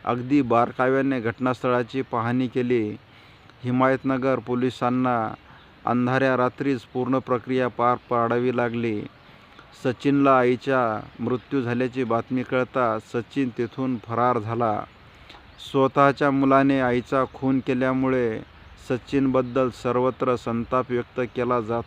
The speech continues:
होता. सचिनची आई अनिता, हिचा भाऊ मारुती संभाजी चिखलवाड यांचे फिर्यादीवरून हिमायतनगर पोलीस स्टेशन येथे आरोपी सचिन जळपते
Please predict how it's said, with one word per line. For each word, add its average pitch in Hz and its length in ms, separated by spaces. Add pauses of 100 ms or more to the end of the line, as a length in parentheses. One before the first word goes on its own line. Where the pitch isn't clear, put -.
होता. 113 440 (680)
सचिनची 139 520
आई 135 460 (480)
अनिता, 127 680
हिचा 123 460
भाऊ 117 460 (600)
मारुती 131 760 (100)
संभाजी 127 640 (120)
चिखलवाड 127 640 (400)
यांचे 127 400
फिर्यादीवरून 131 880
हिमायतनगर 123 840
पोलीस 117 340
स्टेशन 123 420
येथे 123 640 (320)
आरोपी 127 540
सचिन 123 540
जळपते 123 840